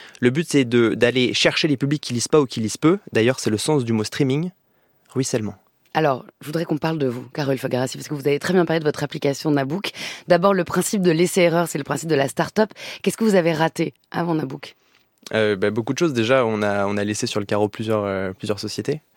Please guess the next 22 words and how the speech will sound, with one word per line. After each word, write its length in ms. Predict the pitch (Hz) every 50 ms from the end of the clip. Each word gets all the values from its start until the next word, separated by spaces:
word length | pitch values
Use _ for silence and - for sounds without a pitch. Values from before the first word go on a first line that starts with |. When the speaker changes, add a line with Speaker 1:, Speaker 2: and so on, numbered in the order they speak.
| - - - -
Speaker 2:
Ouais. 220 | 147 147 151 - - -
Speaker 1:
Euh, 260 | 101 98 98 98 95
et 100 | - 107
puis, 260 | 104 - - - 117
euh, 760 | 113 104 104 101 101 101 101 98 98 95 92 92 98 95 95 98
j'ai 180 | 101 101 104
fait, 180 | 98 - 123 117
euh, 320 | 110 104 101 101 98 95 92 87
la 100 | 98 107
meilleure 280 | 110 113 117 120 123
des, 360 | 113 104 101 101 98 98 98 98
des, 140 | 101 101
le 180 | 87 95 101 104
meilleur 200 | 107 113 127 131
des 140 | 127 110 110
apprentissages, 540 | 101 - - 113 - 113 - - 135 147 -
finalement, 300 | - 113 107 113 127 127
sur 140 | - -
les 80 | 104 101
précédents, 580 | - - 123 113 - - 117 113 113 113 110 101
euh, 140 | 101 101
tours, 220 | 98 - 143 147